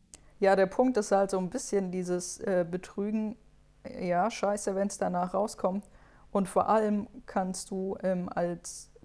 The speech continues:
Partnerin in dem Moment nichts mehr tun, weil dann ist schon passiert. Wenn aber jemand mit dem Gedanken spielt oder irgendwie halt, ähm,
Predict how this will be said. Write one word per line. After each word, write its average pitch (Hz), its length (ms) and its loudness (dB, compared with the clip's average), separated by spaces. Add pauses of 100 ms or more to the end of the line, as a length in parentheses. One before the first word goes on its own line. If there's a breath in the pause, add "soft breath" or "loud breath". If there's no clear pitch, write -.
Partnerin 214 880 0
in 190 180 0
dem 202 160 4
Moment 196 340 2
nichts 214 360 0
mehr 202 160 0
tun, 196 320 -2
weil 165 140 2
dann 180 160 4
ist - 120 -6
schon 185 180 0
passiert. 185 560 -4 (480 soft breath)
Wenn 190 260 4
aber 180 200 4
jemand 180 340 0
mit 180 180 -2
dem 180 320 -2 (260)
Gedanken 180 480 0
spielt 208 600 -6
oder 180 240 0 (200)
irgendwie 175 520 -4
halt, 170 400 -4
ähm, 165 420 -2